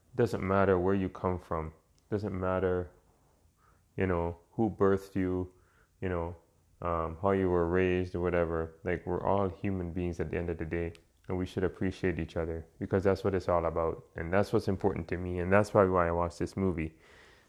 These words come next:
Um, so yeah, so check it out. Um, and,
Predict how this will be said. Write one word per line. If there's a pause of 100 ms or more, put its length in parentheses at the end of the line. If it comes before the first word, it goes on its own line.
(140)
Um, (600)
so
yeah, (120)
so
check
it
out. (280)
Um, (180)
and,